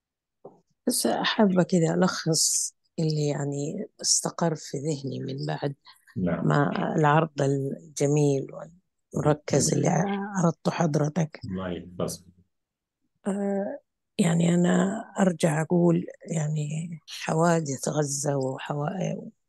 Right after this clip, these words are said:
Speaker 1: وطوفان الأقصى والأمور اللي بتصير الآن في العالم من حولنا، آه، تدي إحساس كبير إنه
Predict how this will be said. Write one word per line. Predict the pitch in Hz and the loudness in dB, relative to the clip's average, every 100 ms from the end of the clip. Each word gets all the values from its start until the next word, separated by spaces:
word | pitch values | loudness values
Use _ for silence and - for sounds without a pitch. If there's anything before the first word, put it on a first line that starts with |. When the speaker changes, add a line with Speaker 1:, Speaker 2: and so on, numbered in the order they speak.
| _ _ _ _ - | _ _ _ _ 0
Speaker 1:
وطوفان | 151 135 - 147 - 151 143 | 2 2 4 2 4 4 4
الأقصى | 131 - - - - | 2 -2 -2 -2 -2
والأمور | 135 135 - 165 170 - - - 196 165 180 - 175 180 147 | -2 -2 -4 -6 -6 -8 -12 -4 -2 0 -2 4 8 8 8
اللي | 143 | 4
بتصير | 143 147 - 160 143 | 4 2 4 4 2
الآن | 143 175 156 135 | 0 0 0 0
في | - | -2
العالم | 131 139 139 135 | -2 0 -2 -2
من | 139 | -6
حولنا، | - 151 139 135 143 147 - _ _ _ _ _ _ _ _ - - | -4 0 2 2 -2 -4 -6 _ _ _ _ _ _ _ _ -14 -4
آه، | 165 147 185 185 - | -2 0 0 -2 2
تدي | 208 175 156 | 2 6 6
إحساس | - - 180 170 - | 6 4 2 2 0
كبير | - 151 160 165 | -2 0 0 -2
إنه | 160 143 143 139 | -2 -2 -2 -4